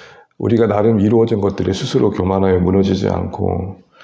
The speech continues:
목마름에 무너질 수밖에 없는 연약함을 깊이 인식하면서 엔학고레 하면 좋겠습니다.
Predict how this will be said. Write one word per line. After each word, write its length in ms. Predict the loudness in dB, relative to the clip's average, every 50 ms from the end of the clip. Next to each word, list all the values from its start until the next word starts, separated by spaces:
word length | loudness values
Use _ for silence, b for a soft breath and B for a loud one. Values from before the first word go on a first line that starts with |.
| B B B B B B B B B -2
목마름에 1000 | 0 2 2 2 0 -2 0 0 2 2 4 4 4 4 4 4 4 2 2 2
무너질 380 | 2 2 2 2 2 2 0 0
수밖에 360 | -2 -2 -2 -2 -2 -2 -2
없는 220 | -2 0 0 0
연약함을 840 | 0 0 0 0 0 -2 -2 -2 -2 -2 -2 -2 -4 -6 -8 -10 -12
깊이 360 | -12 -12 -12 -10 -4 0 0
인식하면서 1040 | 2 2 2 0 0 -2 -2 -2 -2 -2 -2 -2 -2 -2 -2 -2 -2 -6 -8 -14 B B B B B B B B B B B B _ -12 -6
엔학고레 560 | -2 0 0 2 2 0 0 0 0 0 2 2
하면 180 | 2 0 0
좋겠습니다. 760 | -2 -2 -4 -4 -4 -4 -4 -8 -8 -8 -10 -12 -18 -20